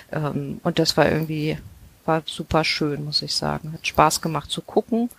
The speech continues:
Und zwischendurch habe ich dann ja immer auch noch so ein bisschen so Momente, dass ich denke, „Ach, das ist auch schon krass.“ Also als Beispiel, sie haben für die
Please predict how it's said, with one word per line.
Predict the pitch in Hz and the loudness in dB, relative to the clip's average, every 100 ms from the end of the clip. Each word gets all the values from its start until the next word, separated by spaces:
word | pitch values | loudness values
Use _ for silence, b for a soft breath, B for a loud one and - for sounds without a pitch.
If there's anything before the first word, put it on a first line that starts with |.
| B B B B 180 | B B B B 0
Und | 165 | 4
zwischendurch | - 175 175 160 175 170 | 4 4 4 4 4 4
habe | 170 | 4
ich | - | 4
dann | 160 160 | 4 6
ja | 151 | 4
immer | 160 156 156 151 _ _ _ _ _ - | 4 2 0 -2 _ _ _ _ _ -4
auch | 147 151 | -2 0
noch | 151 | 0
so | - | 0
ein | 156 | 0
bisschen | 151 - 151 | 4 4 2
so | 151 | 0
Momente, | 151 151 156 147 | 2 2 2 2
dass | 147 151 | 4 2
ich | - | 2
denke, | 151 147 | -2 -2
„Ach, | - - | -4 -2
das | 165 160 | -2 -2
ist | 170 | -2
auch | - - | -2 -2
schon | 165 160 | -4 -8
krass.“ | - 180 165 - - - | -8 -4 2 2 2 0
Also | 147 151 | -2 -4
als | - - | -8 -2
Beispiel, | 156 156 - - 156 | 4 6 6 4 2
sie | 151 156 | 2 0
haben | 160 | -2
für | - 160 | 0 0
die | 151 156 | 0 -6